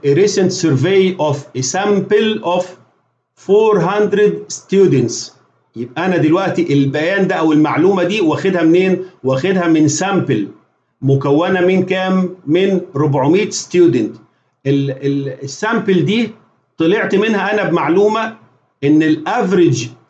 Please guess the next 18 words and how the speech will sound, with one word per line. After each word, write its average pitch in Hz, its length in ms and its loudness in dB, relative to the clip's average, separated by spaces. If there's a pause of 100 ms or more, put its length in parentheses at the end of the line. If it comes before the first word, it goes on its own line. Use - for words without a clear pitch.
weekly 165 440 0
income 180 400 0
for 156 220 0
students 208 720 0
هو 190 120 4
عبارة 185 340 -2
عن 165 220 0
إيه؟ 180 420 2
عن، 175 380 -2 (260)
آه، 143 320 0
three 180 320 -2
hundred 143 460 2
dollars. 117 300 0 (520)
فبالتالي 202 800 -2
ال 151 40 2
three 208 380 -2
hundred 180 540 0
dollars 196 320 0